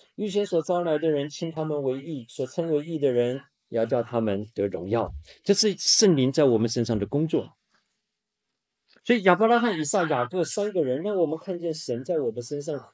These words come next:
他们怎么样子把这个伟大的救恩带给我们。那同样的，从人的角度来讲，亚伯拉罕是蒙召的人，就为着这个伟大的计划，被神从万民中招出来，从加勒底的乌尔给招出来。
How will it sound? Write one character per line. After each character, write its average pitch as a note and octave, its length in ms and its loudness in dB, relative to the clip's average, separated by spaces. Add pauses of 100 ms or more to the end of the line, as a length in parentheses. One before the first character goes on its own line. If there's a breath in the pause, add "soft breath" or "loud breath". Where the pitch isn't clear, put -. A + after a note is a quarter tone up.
他 G3+ 140 -10
们 F#3+ 180 -6
怎 A#2+ 240 -12
么 G#2+ 100 -10
样 E3+ 220 -8
子 A2 320 -16 (180)
把 A2+ 160 -10
这 D3 200 -10
个 C3 120 -8
伟 A2+ 180 -8
大 C#3 160 -16
的 B2+ 120 -10
救 C#3+ 260 -14
恩 C3 180 -14
带 B2+ 160 -10
给 A2 200 -12
我 G#2 120 -8
们。 F#2+ 200 -18 (220)
那 F#3+ 80 -6
同 F#3 260 -4
样 A3+ 100 -2
的， F#3 100 -2
从 E3 340 -4
人 C#3+ 160 2
的 A3 100 2
角 B2 220 0
度 C#3 160 2
来 A#2+ 140 2
讲， G2+ 260 -4 (420)
亚 B2+ 160 2
伯 E3 120 4
拉 F#3 120 4
罕 F3+ 180 2
是 D#3+ 380 0
蒙 B2+ 300 4
召 D#3 300 4
的 C3 120 6
人， F2+ 140 -4 (300)
就 G#2 100 -2
为 F#3 180 6
着 F#3+ 140 6
这 F#3 180 6
个 F3 100 4
伟 D3 140 6
大 E3 200 2
的 D#3 80 4
计 D#3 200 2
划， C3+ 320 2 (380 loud breath)
被 G3+ 100 8
神 D3 300 6
从 C#3+ 260 2
万 D#3 160 8
民 B2+ 160 6
中 C3+ 220 4
招 C3 220 0
出 C#3+ 160 2
来， G2 240 0 (260 soft breath)
从 C#3+ 200 0
加 F3+ 200 2
勒 F3+ 140 6
底 C#3 160 2
的 B2+ 100 4
乌 C3+ 220 6
尔 C3 120 10
给 A#2+ 140 2
招 C#3+ 260 2
出 D3+ 160 4
来。 G2 220 2